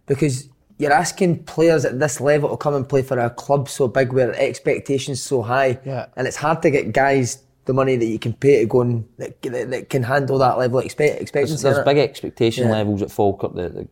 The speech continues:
Speaker 3: because of the fan base and, um, where they were way back, I don't know, ten, twelve year ago in the Premier League,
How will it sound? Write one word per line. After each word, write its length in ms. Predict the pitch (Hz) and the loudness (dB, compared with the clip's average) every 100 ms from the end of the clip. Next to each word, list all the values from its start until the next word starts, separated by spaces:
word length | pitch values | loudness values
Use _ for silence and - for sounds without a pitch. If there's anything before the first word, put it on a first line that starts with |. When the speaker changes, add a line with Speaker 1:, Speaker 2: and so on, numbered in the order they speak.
| - | -18
Speaker 3:
because 260 | - 101 | -8 -6
of 80 | 87 | -4
the 60 | 85 | -4
fan 340 | - 87 87 | -2 -2 -2
base 300 | 87 87 - | -4 -4 -4
and, 240 | 82 82 80 | -8 -8 -10
um, 400 | 78 73 71 71 - | -10 -12 -14 -16 -6
where 260 | 98 104 | 0 2
they 120 | 87 | 2
were 260 | 87 90 85 78 - | -2 -4 -6 -8 -6
way 220 | 90 87 | -2 -2
back, 400 | 80 76 - 95 | -2 -6 -6 -6
I 60 | 98 | -6
don't 160 | 82 | -6
know, 180 | 80 82 | -6 -8
ten, 360 | - 85 82 80 | -4 -4 -4 -8
twelve 340 | - 87 85 | -4 -2 -2
year 140 | 90 87 | -4 -4
ago 240 | 85 92 | -4 -6
in 60 | 82 | -6
the 60 | |
Premier 340 | 82 90 82 78 | -6 -4 -4 -6
League, 260 | 85 90 | -6 -8